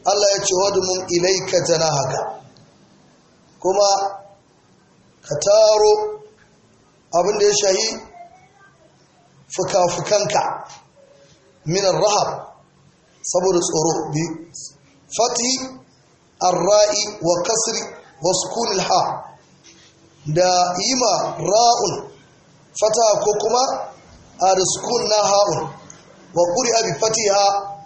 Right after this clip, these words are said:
wa dammi sani, an karanta da yi mata fata da dumma ga abin da ya shahi harafi na biyu.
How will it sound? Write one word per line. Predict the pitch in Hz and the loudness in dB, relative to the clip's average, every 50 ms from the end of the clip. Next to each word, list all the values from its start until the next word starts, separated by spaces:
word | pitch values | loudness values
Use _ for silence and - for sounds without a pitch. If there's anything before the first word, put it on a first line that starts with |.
| - - _ _ _ _ _ _ _ _ _ _ - | -20 -20 _ _ _ _ _ _ _ _ _ _ -8
wa | - 156 170 180 180 180 | -4 0 2 2 2 2
dammi | 185 208 214 214 208 208 190 - - - - - | 2 0 0 0 -2 -4 -4 -2 -4 -4 -6 -8
sani, | - - - - - - 202 196 196 185 160 139 - - - - _ _ _ _ _ _ _ _ _ _ _ _ - | -6 -4 -2 -2 0 2 2 2 2 0 -2 -4 -6 -10 -12 -18 _ _ _ _ _ _ _ _ _ _ _ _ -2
an | - 185 202 196 | 0 0 0 0
karanta | - 233 220 208 190 - 214 208 202 196 | 0 0 0 0 0 2 2 4 4 4
da | - | 4
yi | 180 - 196 | 2 0 0
mata | 202 208 196 180 180 | -2 0 0 0 -2
fata | - - 208 208 220 220 208 202 196 - - - - - - - - _ - | 0 0 0 2 2 2 2 2 2 0 -4 -8 -12 -16 -20 -20 -20 _ -8
da | 147 165 170 | -4 -2 -2
dumma | 147 208 220 226 220 214 208 196 196 196 - - - | 0 -2 -2 -2 0 2 2 2 2 0 -4 -10 -8
ga | 151 156 180 175 175 175 | -2 0 2 2 2 0
abin | - 175 208 208 | 0 -4 -2 0
da | 202 | 0
ya | 208 208 | 0 0
shahi | 202 202 196 208 233 254 254 - - - - - _ _ _ _ _ _ - | 0 0 0 0 -2 -4 -6 -10 -14 -20 -20 -20 _ _ _ _ _ _ -6
harafi | - 180 208 196 - - 170 | 0 0 2 2 2 0 0
na | 165 160 | 0 0
biyu. | 135 131 131 127 - - | 0 -2 -4 -6 -8 -14